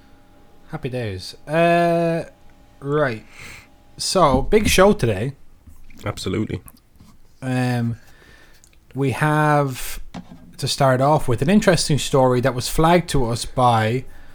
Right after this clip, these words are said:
Speaker 1: I can't remember who it was flagged to us by, um, but I'm just gonna check real, real quick, just because it is important, 'cause I actually didn't see it.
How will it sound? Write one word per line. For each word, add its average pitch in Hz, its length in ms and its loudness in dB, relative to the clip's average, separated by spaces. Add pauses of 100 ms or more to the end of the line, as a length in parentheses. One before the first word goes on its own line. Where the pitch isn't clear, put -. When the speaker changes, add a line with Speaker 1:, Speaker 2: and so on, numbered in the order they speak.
(320)
Speaker 1:
I 113 80 -4
can't 165 320 2
remember 135 280 4
who 117 120 2
it 135 60 0
was 113 140 0
flagged 113 320 0
to 110 80 -4
us 101 80 -4
by, 101 380 -4 (680)
um, 110 500 -2 (140)
but 127 80 -2
I'm 113 140 0
just 120 100 -8
gonna 127 140 0
check 113 340 -2
real, 120 380 2
real 110 180 2
quick, - 480 -4 (840)
just - 240 -4
because 104 300 0
it 110 260 -2
is 117 80 0
important, 107 480 0
'cause 107 120 2
I 117 160 4
actually 123 260 0
didn't 110 140 0
see 139 240 2
it. 113 220 2